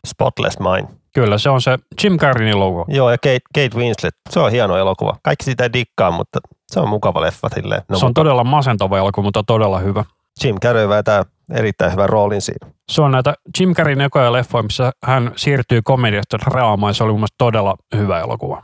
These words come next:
Speaker 1: Tuli se Truman Show ennen sitä.
Speaker 2: Kyllä se Truman Show silti aika komediapainotteinen.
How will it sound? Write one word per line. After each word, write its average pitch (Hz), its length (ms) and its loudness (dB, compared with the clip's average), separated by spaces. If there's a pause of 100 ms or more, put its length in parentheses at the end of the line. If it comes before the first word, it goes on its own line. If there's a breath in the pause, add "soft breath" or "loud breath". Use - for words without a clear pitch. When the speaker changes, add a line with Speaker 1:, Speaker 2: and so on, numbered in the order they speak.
Speaker 1:
Tuli 127 180 2
se 131 100 0
Truman 117 460 -2
Show - 240 -2
ennen 101 220 -2
sitä. - 200 -4 (160)
Speaker 2:
Kyllä 123 180 2
se 143 140 0
Truman 127 420 2
Show 110 200 0
silti 110 280 -2
aika 104 320 2
komediapainotteinen. 107 1000 -2